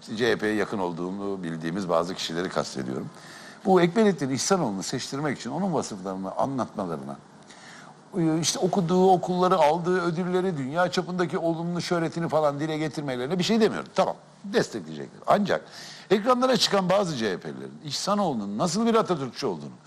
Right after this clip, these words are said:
Cumhuriyet ilke ve devrimlerini korumak için bugüne kadar ne müthiş çabalar harcadığını, laiklik konusunda çok hassasiyet gösterdiğini, özünde çok iyi bir sosyal demokrat olduğunu, C H P'nin ilkelerini nasıl savunduğunu anlatmalarını anlayamıyorum. Yani C H P'liler Ek-, e, e, e,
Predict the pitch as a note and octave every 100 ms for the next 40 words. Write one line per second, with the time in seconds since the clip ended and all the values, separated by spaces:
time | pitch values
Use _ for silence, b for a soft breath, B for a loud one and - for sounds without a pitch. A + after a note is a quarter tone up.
0 | B B B C3 G3 A3 G#3 G3 E3 G#3
1 | F#3+ F3+ F3 F3 E3+ E3+ D3+ E3 E3 C#3+
2 | E3+ D#3 D#3+ D#3+ D#3 D3+ D3 F3+ E3+ D#3+
3 | - C3 B2 B2+ A#2 F2+ D2+ C#2+ C2 B
4 | B B C3 G#3 A3+ A#3 F#3 F3+ C#3+ D#3+
5 | D3 F#3 E3+ D3+ - C#3 A#2 C#3 - A2+
6 | - F#2 D2 C2 C#2 B B B F3 F3+
7 | G#3 G3 F#3+ F#3+ F#3 E3+ E3 - C#3+ -
8 | D#3+ D3 C#3 A2+ C#3+ B2+ A2+ F2+ D#2 D#2
9 | B B - F#3 G#3 F#3+ F#3+ F#3+ D#3 D#3+
10 | D#3+ D3+ F3 - C#3+ B2+ A2+ A#2 C3+ D#3
11 | A2 A2+ G2+ A#2+ - - - - - -
12 | - - _ - - B B B - D3
13 | E3+ A2 D3 C#3+ F3+ D3+ A2 B2 - B2+
14 | A2+ A#2+ A#2